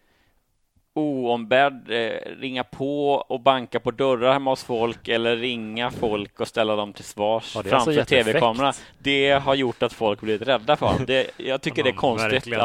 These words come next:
Speaker 2: anledning.
Speaker 1: Det är en häxjakt på Janne.
Speaker 2: <laughs> Ja.
Speaker 1: Ja.
Speaker 2: Det är faktiskt definitionen av ordet häx-, häxjakt.
Speaker 1: <laughs>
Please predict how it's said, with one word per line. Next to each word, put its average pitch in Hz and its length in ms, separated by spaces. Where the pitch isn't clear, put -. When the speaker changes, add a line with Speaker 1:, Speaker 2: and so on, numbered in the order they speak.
Speaker 2:
anledning. 98 400
Speaker 1:
Det 135 80
är 151 40
en - 60
häxjakt - 720
på 143 340
Janne. 139 440
Speaker 2:
<laughs> - 60
Ja. 104 240
Speaker 1:
Ja. 147 300
Speaker 2:
Det 113 60
är 117 60
faktiskt 95 320
definitionen 104 720
av 104 160
ordet 90 300
häx-, - 380
häxjakt. - 540
Speaker 1:
<laughs> - 60